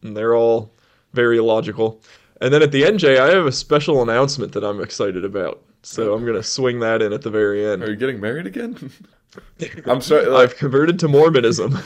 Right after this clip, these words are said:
Speaker 2: <laughs> At this point, it's like, I
Speaker 1: I'll give you a hint. I'm a Mormon now. <laughs>
Speaker 2: <laughs> Um,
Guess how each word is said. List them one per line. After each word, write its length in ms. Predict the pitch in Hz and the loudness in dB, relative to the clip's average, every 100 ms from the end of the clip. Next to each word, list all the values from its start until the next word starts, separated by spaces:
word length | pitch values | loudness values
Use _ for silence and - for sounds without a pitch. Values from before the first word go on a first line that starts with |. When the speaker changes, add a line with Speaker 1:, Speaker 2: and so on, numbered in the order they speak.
| - | -6
Speaker 2:
<laughs> 140 | - | -2
At 180 | 127 156 | -2 0
this 180 | 165 - | -4 -4
point, 400 | 160 160 151 - - _ _ | -2 0 0 -4 -20 _ _
it's 220 | - 120 127 | -6 -4 2
like, 360 | 123 117 - 139 - | 2 2 -6 -8 0
I 220 | 113 117 | 2 4
Speaker 1:
I'll 100 | 143 | 4
give 160 | 175 | 2
you 160 | 180 160 | 4 4
a 40 | |
hint. 300 | 147 185 160 - | 4 2 0 -2
I'm 140 | 139 147 | -2 0
a 80 | |
Mormon 480 | 131 147 170 135 117 | 2 4 4 0 -4
now. 300 | 110 101 127 139 | -4 -4 -4 -2
<laughs> 60 | |
Speaker 2:
<laughs> 1600 | 120 156 208 170 - - - _ - - - - - - 143 185 135 | -2 -2 -6 -6 -8 -10 -20 _ -20 -16 -16 -16 -12 -10 -2 0 2
Um, 500 | 123 117 113 104 | 0 0 -2 -10